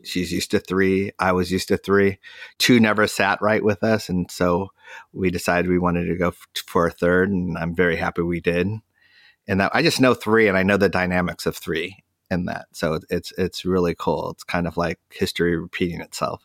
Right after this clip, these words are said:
And it, it, the, the crazy thing is too, is that it's just, they're all girls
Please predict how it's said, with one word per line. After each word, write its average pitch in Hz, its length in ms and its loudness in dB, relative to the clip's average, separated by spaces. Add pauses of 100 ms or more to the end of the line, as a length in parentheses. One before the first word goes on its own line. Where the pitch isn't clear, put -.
(600)
And 123 120 2
it, 131 180 4
it, 139 100 6
the, 135 440 6
the 120 140 4
crazy 170 380 2
thing 104 220 0
is 95 200 -2
too, 127 280 4
is 98 120 2
that 92 180 2
it's 90 140 -2
just, - 320 -2
they're 95 140 4
all 87 160 4
girls 85 500 -2